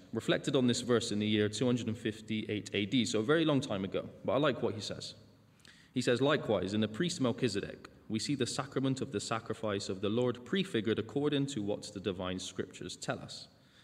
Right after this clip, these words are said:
For who is more a priest of the Most High God than our Lord Jesus Christ, who offered sacrifice to God the Father and offered the very same thing that Melchizedek had offered, bread and wine?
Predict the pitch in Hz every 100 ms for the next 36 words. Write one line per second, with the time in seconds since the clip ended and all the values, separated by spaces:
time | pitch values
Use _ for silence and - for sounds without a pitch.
0 | _ _ _ _ _ - - 127 143 202
1 | 160 165 156 - 160 160 147 110 117 135
2 | 139 - 117 92 104 104 104 104 104 101
3 | 98 104 107 104 - - - - - -
4 | _ _ _ _ _ - - 127 - 139
5 | 123 - 147 147 139 139 123 - 104 120
6 | 123 113 - 92 95 90 - - - 110
7 | - 117 - 107 101 127 135 131 120 110
8 | 110 101 95 95 92 - 139 110 107 -
9 | 98 - 90 - - - - - - 98
10 | 92 92 92 87